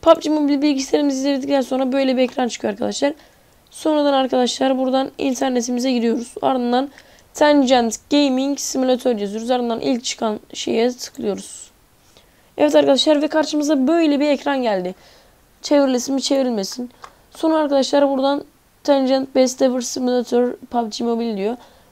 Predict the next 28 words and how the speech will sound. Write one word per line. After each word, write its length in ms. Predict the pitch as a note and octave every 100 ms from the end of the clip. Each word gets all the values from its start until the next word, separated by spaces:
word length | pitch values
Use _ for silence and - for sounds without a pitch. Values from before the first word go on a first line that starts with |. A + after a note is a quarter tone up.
| -
Buradan 340 | C4 C4+ B3+
Download'a 580 | C#4 D4 C#4 C4 A#3+ B3
tıklıyoruz 560 | - - C4 C4+ G#3+
arkadaşlar. 480 | F#3+ F3+ F#3+ F#3+ A#3
Ardından 480 | A#3+ A#3+ A#3+ A#3+ A#3+
indirme 520 | - A#3+ A#3 A#3+ A#3+ A3+
linki 300 | A3 G#3+ G#3+
veriyor. 320 | F#3 G#3 B3+ - - _ -
Buradan 260 | C4+ C4+ C4
tamam 380 | C#4 C4+ C4+ A#3+
basarak, 540 | - A#3 A3+ - -
nasıl 340 | B3 B3 A#3+
yapılmış? 500 | B3 A#3+ A3+ A#3 -
Buradan 280 | B3+ B3 B3+
tamam 300 | B3 C4 A#3+
basarak 320 | A3 G#3 A#3
indiriyoruz 360 | A#3 A#3 A3+ G3
arkadaşlar. 460 | G3 G#3+ A#3 B3+ A#3
Ben 100 | C#4
indirdim 380 | C#4 C#4+ C#4
arkadaşlar. 460 | C4 G#3 G#3 G#3 B3 B3+ _ _ _ _ -
Ve 300 | C4 C#4+ - - -
şimdi 400 | - C#4+ C#4 C4
de 140 | C4+
size 500 | C4+ C4 B3+ C4+ C4+ - -
nasıl 360 | B3 C4 - C4
açıldığını 580 | A#3+ - B3 A#3 B3
göstereceğim. 580 | A#3+ G#3 - G#3 F#3 A#3+